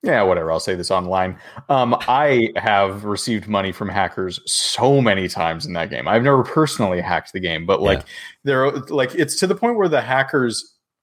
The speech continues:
Speaker 2: They just,
Speaker 1: are
Speaker 2: like, give it
Speaker 1: so
Speaker 2: away.
Speaker 1: ubiquitous in the game, yeah, that they're not even hacking to fuck with you. They're hacking to act like, like, beneficent gods in the game, where they just, like, literally shower, like, they fly planes by and just showering with money, and you pick it up and you just make, you know, a million dollars. Like, there,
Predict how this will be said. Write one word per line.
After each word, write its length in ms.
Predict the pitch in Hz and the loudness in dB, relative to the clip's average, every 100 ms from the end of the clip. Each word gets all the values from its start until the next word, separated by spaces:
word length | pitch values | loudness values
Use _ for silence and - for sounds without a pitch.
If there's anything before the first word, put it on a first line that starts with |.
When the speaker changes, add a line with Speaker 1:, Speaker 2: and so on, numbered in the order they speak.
| 113 | 0
Speaker 2:
They 60 | |
just, 120 | 123 | 2
Speaker 1:
are 40 | 113 | 2
Speaker 2:
like, 120 | 95 | 2
give 160 | 104 98 | 2 2
it 40 | |
Speaker 1:
so 60 | 82 | 4
Speaker 2:
away. 200 | 85 123 | 4 2
Speaker 1:
ubiquitous 580 | 117 123 - 120 110 113 | 0 -2 -2 -2 -2 -4
in 60 | |
the 80 | 104 | -2
game, 320 | 104 107 92 | 0 -2 -2
yeah, 180 | 107 104 | 0 0
that 140 | 90 95 | 0 0
they're 120 | 120 | 2
not 180 | 131 180 | 2 0
even 220 | 156 113 | 0 -2
hacking 420 | 104 117 - 113 | 0 -2 -2 -4
to 120 | 101 | -6
fuck 260 | - 120 - | 0 0 0
with 160 | 101 98 | -4 -4
you. 100 | 95 | 0
They're 140 | 101 | 2
hacking 400 | 120 120 123 110 | 2 0 0 -4
to 160 | 113 - | -2 -2
act 300 | 110 113 - | 0 0 0
like, 240 | 101 - - - - - | 0 -2 -14 -20 -12 -4
like, 200 | 117 107 | -2 2
beneficent 800 | 117 110 110 - - 110 104 98 | 2 4 2 2 2 0 -2 0
gods 800 | 101 98 104 85 82 85 - - | 2 4 4 2 -2 -2 -2 0
in 240 | 117 107 104 | 2 4 4
the 80 | 104 | 2
game, 400 | 107 107 101 98 | 2 2 2 0
where 120 | 98 | 0
they 100 | 104 | 0
just, 240 | 104 107 | 0 0
like, 100 | 120 | 0
literally 420 | 110 107 110 110 107 | 2 2 2 2 0
shower, 520 | - 117 101 104 110 | -2 0 2 2 2
like, 180 | 110 101 | 0 2
they 120 | 107 | 0
fly 320 | - 123 110 | 0 2 2
planes 400 | 107 110 107 101 | 2 -4 -6 -4
by 140 | 95 92 | -4 -4
and 100 | 92 | -6
just 160 | - | -14
showering 640 | - - 107 110 107 104 98 | -14 -4 0 2 2 -2 -6
with 160 | 92 | -10
money, 380 | 101 101 98 90 | -6 -4 -4 -4
and 100 | 98 | -6
you 80 | 101 | -8
pick 220 | - 113 | -6 -2
it 60 | 104 | 4
up 180 | 98 - - - - - | 4 2 -8 -16 -16 -6
and 100 | 123 | 0
you 80 | 107 | 2
just 160 | 101 104 | 2 2
make, 160 | 101 | 0
you 380 | 107 - 107 107 | -2 -6 -2 2
know, 100 | 101 | 2
a 60 | 101 | 2
million 280 | 101 101 95 | 4 2 4
dollars. 360 | 101 92 87 | 4 4 2
Like, 160 | 98 95 | 2 4
there, 180 | 101 | 2